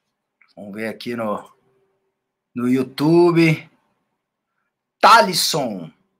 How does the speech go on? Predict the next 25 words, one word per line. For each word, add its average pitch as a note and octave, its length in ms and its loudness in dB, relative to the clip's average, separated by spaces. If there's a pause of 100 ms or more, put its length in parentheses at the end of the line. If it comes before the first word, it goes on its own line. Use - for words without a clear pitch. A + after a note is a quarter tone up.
(480)
Lian E3 500 -2
Ribeiro, C#3+ 600 -2
grande - 300 -6
Thalisson, D#3+ 580 0
muito C#3 200 -12
obrigado, D#3 480 0
irmão. B2 440 -6 (720)
Dário E3 380 2
César, C3+ 840 -2
toca D3 300 -4
demais, B2 560 -6
vi C#3+ 160 -10
ao C#3 160 -4
vivo D3 320 -8
em C3 80 -6
Afogados, B2+ 1300 -2 (540)
da C3 440 0 (180)
Iganzeira, B2 920 -8 (220)
Pernambuco. C#3+ 1080 -4 (880)
Ô, F3+ 140 6
manda E3 240 2
um G3+ 60 2
salve G#3+ 400 4
aí, G#3+ 160 2
galera. F3+ 580 2